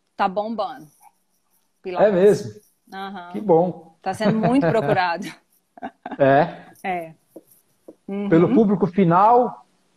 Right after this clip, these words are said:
Speaker 2: é, é, é, é, é, agora que deu uma trégua aí na pandemia, o pessoal tá voltando com tudo.
Speaker 1: Isso. Logo que liberou, né, assim, pra, pros, pro profissional de saúde trabalhar, né,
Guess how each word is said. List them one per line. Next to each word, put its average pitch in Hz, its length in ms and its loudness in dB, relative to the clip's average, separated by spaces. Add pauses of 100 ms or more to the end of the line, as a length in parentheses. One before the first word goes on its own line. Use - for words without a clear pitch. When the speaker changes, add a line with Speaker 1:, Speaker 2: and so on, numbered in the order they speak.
(280)
Speaker 2:
é, 147 80 -2 (320)
é, 131 400 0
é, 123 800 2
é, 120 300 0
é, 117 60 -2
agora 147 420 2
que 165 460 0
deu 139 260 4
uma 127 720 2 (320)
trégua 156 340 4
aí 160 80 4
na 156 100 0
pandemia, 151 600 2
o 180 40 0
pessoal 185 300 0
tá 190 100 2
voltando 170 440 2
com 196 160 -4
tudo. 127 360 -4 (380)
Speaker 1:
Isso. 170 560 -12 (500)
Logo 277 520 0
que 269 120 -10
liberou, 214 680 -8 (260)
né, 202 320 -10
assim, 170 580 -18 (140)
pra, 165 640 -8 (380)
pros, 302 320 -12 (160)
pro 392 140 -6
profissional 302 520 -4
de 220 60 -20
saúde 240 440 -6
trabalhar, 208 500 -8
né, 233 320 -8